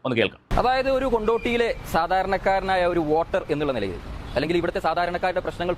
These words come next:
Speaker 2: പറയാൻ താല്പര്യപ്പെടുന്ന ഒരാൾ എന്നുള്ള നിലയിൽ ഞാൻ പറഞ്ഞതിൽ ഒരു തെറ്റും എനിക്ക് തോന്നുന്നില്ല.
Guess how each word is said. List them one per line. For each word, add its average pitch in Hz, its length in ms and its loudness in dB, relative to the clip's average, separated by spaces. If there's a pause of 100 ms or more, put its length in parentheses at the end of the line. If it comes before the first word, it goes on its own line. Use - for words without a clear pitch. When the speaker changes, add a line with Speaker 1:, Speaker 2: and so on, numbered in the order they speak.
Speaker 2:
പറയാൻ 165 260 2 (260)
താല്പര്യപ്പെടുന്ന 185 540 0
ഒരാൾ 170 160 2 (100)
എന്നുള്ള 160 220 0
നിലയിൽ 131 200 0 (180)
ഞാൻ 208 140 2
പറഞ്ഞതിൽ 185 300 2
ഒരു - 120 -4
തെറ്റും 135 320 -2
എനിക്ക് 135 200 2
തോന്നുന്നില്ല. 113 320 0